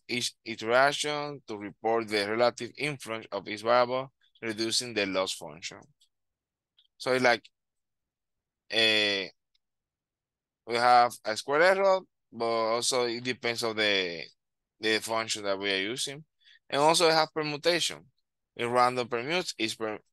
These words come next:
predicted variable at that time and compute the associated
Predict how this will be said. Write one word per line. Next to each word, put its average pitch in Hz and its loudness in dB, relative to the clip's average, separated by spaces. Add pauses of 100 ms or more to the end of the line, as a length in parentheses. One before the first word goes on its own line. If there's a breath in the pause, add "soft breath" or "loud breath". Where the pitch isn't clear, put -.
(260)
predicted 110 -4
variable 139 4 (840)
at 101 2
that 101 -2
time 160 4 (140)
and 98 -16
compute 110 -4
the 113 2
associated 110 -2